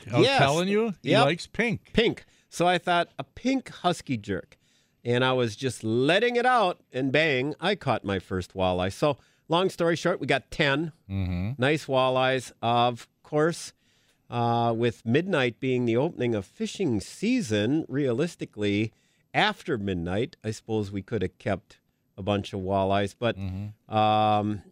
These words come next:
Speaker 2: we didn't, uh, we, you know, we kept some, but we let, let a lot of 'em go because, uh, we had kind of a rule. We wanted to keep the smaller ones in that lower
Speaker 1: Right.
Speaker 2: twenty inch range.
Speaker 1: Right.
Speaker 2: The biggest we got was a twenty-eight and a half incher.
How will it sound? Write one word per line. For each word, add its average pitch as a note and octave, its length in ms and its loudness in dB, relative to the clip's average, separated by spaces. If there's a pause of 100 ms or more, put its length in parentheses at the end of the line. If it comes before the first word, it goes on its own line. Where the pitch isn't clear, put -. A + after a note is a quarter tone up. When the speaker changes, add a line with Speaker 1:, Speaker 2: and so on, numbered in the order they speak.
(340)
Speaker 2:
we C3 180 0
didn't, F#3 360 0
uh, B2+ 300 2 (320)
we, D3+ 160 -4
you D#3+ 140 2
know, E3 80 2
we D#3 140 0
kept D#3 260 0
some, C3 300 0
but A#2+ 160 -2
we A#2+ 120 0
let, A#2 260 2 (420)
let A#2 180 0
a A2 40 -2
lot G#2 240 2
of F#2+ 100 -4
'em G2+ 160 -2
go G2+ 240 2
because, F#2+ 600 -4
uh, D2+ 360 -8 (420)
we A#2+ 180 -2
had G#2+ 200 0
kind A2 220 -2
of G2 120 -2
a F2 200 -4 (400)
rule. A2+ 340 2
We G2+ 140 0
wanted G2+ 240 0
to G2 80 -4
keep - 240 -8
the G2+ 80 -14
smaller G2+ 420 0
ones G2 300 -2
in G2 80 0
that F#2+ 180 -2
lower G2+ 280 0
Speaker 1:
Right. G#2 180 2
Speaker 2:
twenty A2 260 2
inch G#2+ 260 -2
range. A2 300 2
Speaker 1:
Right. F2+ 220 -2 (220)
Speaker 2:
The C3 60 -6
biggest F3+ 360 0
we D#3 100 -2
got C#3 280 0
was A#2+ 160 -6
a G#2+ 60 -8
twenty-eight A#2 680 -2
and G#2+ 100 -4
a G#2 40 -4
half A2+ 340 -2
incher. A2+ 440 -2